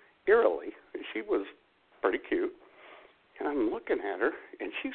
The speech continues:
looking at me. We're both kind of staring at each other, and I'm, I'm glad the guy didn't beat me up, but she looked like someone I knew,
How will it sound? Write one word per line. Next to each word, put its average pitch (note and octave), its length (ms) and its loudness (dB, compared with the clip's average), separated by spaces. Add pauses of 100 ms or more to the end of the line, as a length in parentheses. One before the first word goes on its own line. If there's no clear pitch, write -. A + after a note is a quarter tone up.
looking F#3+ 320 2
at G#2 140 -2
me. A#2 220 2
We're G#2 120 2
both C4 240 4 (100)
kind C#3 140 2
of F#2+ 60 -2 (120)
staring D3 340 4
at E2+ 140 -2
each G2+ 320 -10
other, D#2 180 -8 (2000)
and B2 240 2
I'm, F#2+ 140 0
I'm G#2 180 0
glad D#3+ 260 6
the - 60 -4
guy A#2+ 220 6
didn't G#2 260 2
beat A#2+ 220 -2
me G2+ 120 -4
up, D#3 220 -2 (800)
but C3+ 100 -6 (200)
she D#3 60 -4
looked A3 340 4
like A2 140 4 (100)
someone A#2 300 6
I A2 80 4
knew, G#3 400 2